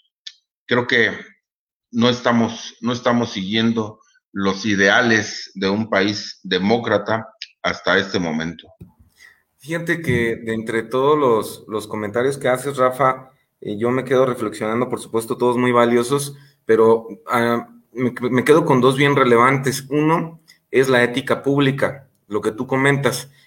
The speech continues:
Speaker 2: Si yo estuviera en el lugar de estas personas, pues mejor renuncio, ¿no? Por ética pública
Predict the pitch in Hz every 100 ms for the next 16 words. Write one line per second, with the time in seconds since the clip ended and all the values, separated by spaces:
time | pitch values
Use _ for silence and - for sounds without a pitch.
0 | _ - 123 139 151 160 151 151 151 139
1 | 135 135 139 135 127 127 127 139 135 127
2 | 127 131 135 139 117 107 107 117 113 131
3 | 147 - 107 117 - _ _ _ _ _
4 | _ _ - 107 139 165 165 156 147 151
5 | 170 175 214 226